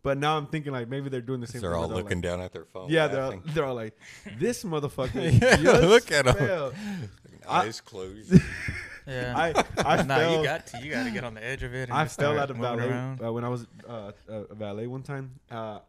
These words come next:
Speaker 1: I ha-, it was, there was two guys in front of me, and I was walking, and it was, they were doing construction on, like, the curb, and when I fell, like, I fell nasty, and one of the guys,
Speaker 3: Yeah,
Speaker 1: I
Speaker 3: you fall,
Speaker 1: thought
Speaker 3: somebody gonna see you.
Speaker 1: he was gonna turn around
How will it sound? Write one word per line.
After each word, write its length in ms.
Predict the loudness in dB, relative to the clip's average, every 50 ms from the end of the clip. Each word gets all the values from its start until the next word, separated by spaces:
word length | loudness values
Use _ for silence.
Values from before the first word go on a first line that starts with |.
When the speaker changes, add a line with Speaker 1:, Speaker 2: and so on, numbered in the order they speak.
| _
Speaker 1:
I 80 | -16 -14
ha-, 120 | -14 -14 -12
it 40 | -10
was, 180 | -10 -10 -10 _ _
there 100 | -6 -6
was 120 | -6 -6
two 180 | -8 -8 -6 -2
guys 220 | -2 -2 -2 -4
in 80 | -6 -8
front 200 | -10 -10 -8 -8
of 60 | -8
me, 180 | -10 -12 -14 -16 _ _ _ _ _ _ _ _ _ _ _ _ _
and 280 | -18 -18 -16 -16 -16 -14
I 80 | -14 -14
was 140 | -14 -14 -14
walking, 400 | -12 -10 -10 -10 -10 -12 -14 -14
and 180 | -14 -16 -16 -12
it 60 | -10
was, 160 | -10 -10 -10 -10
they 160 | -8 -4 -4
were 80 | -2 -2
doing 200 | -2 -4 -6 -4
construction 480 | -6 -8 -6 -6 -8 -8 -8 -8 -8
on, 80 | -8 -8
like, 160 | -8 -8 -10
the 80 | -12 -14
curb, 420 | -8 -4 0 2 2 2 0 -2 -6 _ _ _ _ _ _ _ -14
and 120 | -12 -10 -8
when 140 | -8 -8
I 140 | -8 -10 -10 -14 _ -20 _
fell, 380 | -6 -2 0 0 0 0 -2
like, 180 | -4 -6 -8 -8
I 140 | -10 -10 -10
fell 260 | -8 -6 -4 -4 -4
nasty, 1200 | -4 -8 -10 -10 -8 -6 -6 -4 -4 -4 -4 -4 -4 -4 -4 -4 -6 -8 -12 -14 -12 -12 -10 -10
and 200 | -12 -12 -12 -12
one 100 | -10 -10
of 80 | -8 -8
the 80 | -10 -10
guys, 480 | -10 -10 -10 -8 -8 -8 -8 -10 -12 -16 -20 -20 -20 _ _ _ _ _ _ _ _ _
Speaker 3:
Yeah, 120 | -12 -6
Speaker 1:
I 220 | -2 0 2 2 2
Speaker 3:
you 60 | 0
fall, 60 | 0 -2 -2 0 2 2 2 0
Speaker 1:
thought 60 | -2 -4
Speaker 3:
somebody 220 | -8 -14 -18 -20
gonna 140 | -20 _ -20
see 120 | _ _ _
you. 160 | _ _ _ _ _
Speaker 1:
he 200 | -12 -8 -6 -4
was 140 | -4 -4 -4
gonna 140 | -6 -6 -6
turn 260 | -6 -6 -6 -6 -4
around 640 | -4 -6 -6 -6 -6 -6 -6 -6 -8 -8 -12 -14